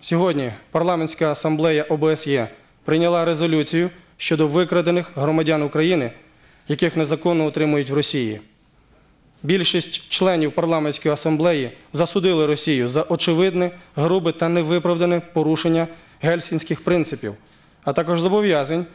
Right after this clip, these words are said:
які взяла на себе Росія як член Парламентської асамблеї, асамблеї О Б С Є та підписант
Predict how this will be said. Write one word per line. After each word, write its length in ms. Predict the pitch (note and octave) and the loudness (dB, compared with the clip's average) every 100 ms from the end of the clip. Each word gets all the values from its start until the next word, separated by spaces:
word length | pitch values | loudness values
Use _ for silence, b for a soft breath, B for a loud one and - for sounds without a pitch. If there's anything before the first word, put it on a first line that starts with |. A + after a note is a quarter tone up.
| - - | -12 -8
які 200 | C#3+ D#3+ | -2 0
взяла 260 | D3+ E3+ | 2 2
на 100 | D#3+ | 0
себе 240 | D3+ D#3 D#3 | -2 0 0
Росія 360 | D#3+ F#3+ D#3 | 0 2 2
як 300 | B2 D#3+ D#3+ | 2 0 0
член 320 | - D#3+ D#3 | -4 -2 -2
Парламентської 680 | B2 D3+ D3 C#3 C3 - C3+ - - | -2 -2 0 -2 -4 -2 -4 -2 -6
асамблеї, 600 | C3 E3 C#3+ C#3 B2+ A#2 B B | -2 -2 0 0 -2 -6 B B
асамблеї 480 | C3+ - D#3+ D#3+ D3 | -4 0 2 2 2
О 100 | C#3+ | 0
Б 140 | D3+ | 0
С 160 | D3 - | 0 0
Є 160 | G#3+ A#3 B B B B _ | -2 -2 B B B B _
та 140 | G3 | -2
підписант 680 | G3+ F#3 F#3 - F3+ G#3+ G#3+ | 0 -2 -2 0 0 0 -4